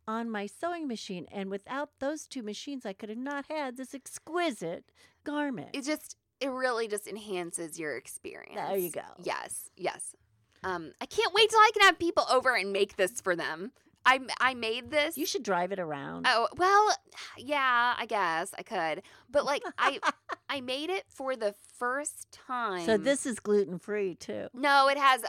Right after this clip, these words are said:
Speaker 1: Oh, it
Speaker 2: I'm
Speaker 1: has
Speaker 2: sorry.
Speaker 1: flour.
Speaker 2: There is, there's a tablespoon of flour in
Speaker 1: You
Speaker 2: it.
Speaker 1: missed that. Well,
Speaker 2: I
Speaker 1: you could,
Speaker 2: missed
Speaker 1: you
Speaker 2: that.
Speaker 1: could use, like, cornstarch or something. I mean,
Speaker 2: Yeah, I'm
Speaker 1: I
Speaker 2: sure
Speaker 1: bet.
Speaker 2: you
Speaker 1: There's
Speaker 2: could,
Speaker 1: probably something
Speaker 2: there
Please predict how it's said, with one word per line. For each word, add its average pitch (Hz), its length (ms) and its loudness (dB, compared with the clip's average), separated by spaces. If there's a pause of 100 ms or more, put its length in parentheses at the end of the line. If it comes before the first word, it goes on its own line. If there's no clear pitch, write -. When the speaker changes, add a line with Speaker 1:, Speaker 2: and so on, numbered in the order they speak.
Speaker 1:
Oh, 214 140 10
it 208 60 10
Speaker 2:
I'm 214 60 8
Speaker 1:
has 208 180 6
Speaker 2:
sorry. 208 340 8
Speaker 1:
flour. 202 140 6
Speaker 2:
There 208 160 2
is, 214 220 -2
there's 208 200 -2
a 202 80 -4
tablespoon 196 840 -4
of 170 80 -8
flour 160 480 -2
in 170 80 -4
Speaker 1:
You 170 80 -4
Speaker 2:
it. 180 60 -4
Speaker 1:
missed 190 200 -4
that. - 160 -6
Well, 254 140 6
Speaker 2:
I 269 100 8
Speaker 1:
you 214 80 0
could, - 120 4
Speaker 2:
missed 302 160 -2
Speaker 1:
you 320 60 2
Speaker 2:
that. - 120 0
Speaker 1:
could 370 100 0
use, 311 220 -2
like, 202 140 2
cornstarch 226 520 -4
or 185 60 -2
something. 170 400 -6
I 185 80 -4
mean, 294 100 -2
Speaker 2:
Yeah, 320 140 10
I'm 311 100 6
Speaker 1:
I 294 40 2
Speaker 2:
sure 311 240 4
Speaker 1:
bet. 285 100 2
Speaker 2:
you 269 120 -2
Speaker 1:
There's 226 200 -4
Speaker 2:
could, - 40 -8
Speaker 1:
probably 262 220 2
something 220 300 -4
Speaker 2:
there 214 100 2